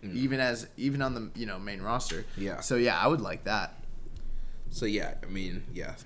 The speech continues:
Speaker 1: Tsuji and Uemura are awesome, and, yeah, I'm looking forward to those guys, just, you know, getting some more shine once, um, Umino and Narita, um, go on excursion.
Speaker 2: Sure.
Speaker 1: All right, so next matchup here, we had, uh,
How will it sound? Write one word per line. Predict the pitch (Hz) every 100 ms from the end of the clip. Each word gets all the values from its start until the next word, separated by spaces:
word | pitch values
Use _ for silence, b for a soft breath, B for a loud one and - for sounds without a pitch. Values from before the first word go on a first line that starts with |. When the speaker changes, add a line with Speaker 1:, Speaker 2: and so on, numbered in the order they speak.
| 123 - - - -
Speaker 1:
Tsuji | - 120 107 104
and | 98
Uemura | 98 95 90 - -
are | 90
awesome, | 95 92 - 87
and, | 87
yeah, | 82
I'm | 87
looking | 104 90
forward | - 104 92
to | 87
those | 101 101
guys, | 90 85 90
just, | 87 - - B B
you | -
know, | 98 92
getting | 113 113
some | 98
more | 101 117
shine | 113 - 101 95 92 95
once, | 107 110 - - - - - 90
um, | 95 85 80 67 - - -
Umino | 123 117 104 95
and | 90
Narita, | 95 95 101 82 80 -
um, | 80 71 58 62 - - -
go | - 101
on | 85
excursion. | - 95 90 64 -
Speaker 2:
Sure. | - 120 139 - - - - B B B B - -
Speaker 1:
All | 113
right, | 104 78
so | - 123 107 98
next | 113 139 -
matchup | 131 139 135 139 127
here, | 123 127 131
we | 107 104
had, | 110 110 104 98
uh, | 76 82 62